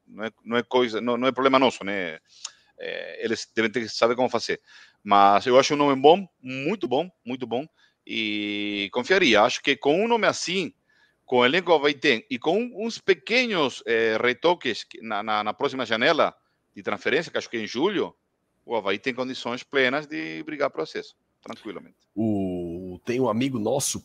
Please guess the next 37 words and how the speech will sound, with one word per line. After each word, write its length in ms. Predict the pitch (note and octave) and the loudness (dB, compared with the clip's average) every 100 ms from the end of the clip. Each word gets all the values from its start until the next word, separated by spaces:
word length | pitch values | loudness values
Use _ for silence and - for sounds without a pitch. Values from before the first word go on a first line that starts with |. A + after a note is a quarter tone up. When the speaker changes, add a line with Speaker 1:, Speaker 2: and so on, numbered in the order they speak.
| _ | _
Speaker 2:
Peu, 380 | D3 D3 G2 F2 | 6 6 4 -2
já 160 | A2 | -4
falei 260 | - B2 B2 | 0 2 2
dele 180 | A#2+ A2+ | 2 -2
aqui 140 | - | -2
algumas 400 | A2 A#2+ A#2 G#2+ | 0 4 4 4
vezes, 340 | G2 C#3 G2 | 4 4 4
o, 260 | F#2+ F2 F2 | -4 -6 -6
ele 120 | F#2+ | -4
é 40 | G2+ | -4
goleiro, 540 | G2 G2+ B2 A#2 A2+ | -2 2 2 4 0
tu 140 | A2+ - | -4 0
conhece, 340 | A#3 C#4 - | 4 4 6
Daniel? 240 | E3+ C3 | 8 8
O 100 | A2+ | 6
goleiro 280 | G2+ A2+ D3 | 4 2 4
lá 100 | D#3 | 4
do, 220 | C#3+ C#3+ | 4 2
do 120 | B2+ A#2 | 0 -2
Grêmio 240 | C#3+ D3+ | -2 -2
Cachoeira, 680 | C#3 - A2+ D#3 F3+ D#3 A2 | -4 -4 0 4 6 4 4
lá 120 | A2+ | 0
do, 140 | A2+ A#2 | -2 -4
Speaker 1:
Uhum. 360 | A2+ - G3+ | -4 -6 -10
Speaker 2:
do 100 | A2 | -16
futebol 320 | G#2 - G#2 C3 | -18 -10 2 4
amador. 640 | A#2 F#2 C3 E3 B2+ - _ _ _ _ | 4 2 4 4 2 0 _ _ _ _
O 100 | - | -20
Peu 280 | - G2+ G#2+ | -6 -2 0
é 340 | A2 G#2 G2+ | 0 0 -2
baiano, 840 | F#2 G2 F#2 F2+ A2+ D#3 D#3 D#3 C#3+ | -4 -4 -4 -4 -2 -2 -2 -2 -2
tá, 600 | - F#2 F#2 F2+ E2+ E2+ | -4 -6 -4 -8 -10 -10
torcedor 340 | - G2+ G2+ A2 | -8 -8 -4 -4
do 60 | G#2 | -2
Bahia, 540 | E2+ E2 G#2+ C#3+ C#3 | -4 -4 -2 0 -2
então 280 | A2 - G#2 | -4 -10 -6
tá 440 | A2 G#2 G2 F2+ | -2 -2 0 -2